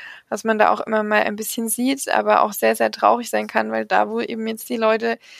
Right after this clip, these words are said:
gezeigt werden, ist es schon wahnsinnig bäuerlich und ärmlich und Häuser sind kaputt und alles. Und wenn man denkt, das ist Europa, das macht einen irgendwie schon,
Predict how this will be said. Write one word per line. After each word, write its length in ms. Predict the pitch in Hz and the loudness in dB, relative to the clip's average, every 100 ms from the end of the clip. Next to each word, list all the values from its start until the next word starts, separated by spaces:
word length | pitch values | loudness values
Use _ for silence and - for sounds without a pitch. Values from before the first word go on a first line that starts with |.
| - - | -20 -10
gezeigt 480 | - 226 247 233 254 | -6 0 4 4 2
werden, 240 | 240 240 - | 2 2 2
ist 120 | 226 | -6
es 120 | 226 | -4
schon 300 | - 233 214 | -4 -4 2
wahnsinnig 1000 | 170 180 196 208 196 196 185 190 - 247 _ _ _ _ | 4 4 0 -8 -10 -10 -12 -14 -18 -20 _ _ _ _
bäuerlich 720 | - 214 220 214 196 202 214 | 2 4 6 4 4 -4 -8
und 140 | - - | -10 -2
ärmlich 800 | 196 190 196 202 196 190 208 - | 4 6 4 0 -6 -8 -8 -8
und 380 | - 196 196 - - - - - - _ _ _ | -8 -8 -10 -12 -12 -12 -14 -16 -20 _ _ _
Häuser 520 | - 220 226 220 214 208 | -2 4 6 6 4 0
sind 180 | 196 | -2
kaputt 560 | - 214 - - 208 - | -6 -8 -4 -6 -4 -4
und 100 | 190 | -2
alles. 380 | 165 190 214 - | 0 0 0 -4
Und 100 | 214 | 0
wenn 140 | 208 | 2
man 120 | 208 | 4
denkt, 220 | 208 202 220 | 2 0 -2
das 140 | - | -8
ist 100 | 208 | -2
Europa, 640 | - 214 202 220 - 202 | 0 0 -2 -2 2 4
das 180 | 202 208 | 4 0
macht 180 | 208 - | -6 -4
einen 140 | 185 | -4
irgendwie 260 | 180 190 196 | -4 -4 -4
schon, 480 | - 190 185 196 | -4 -6 -10 -14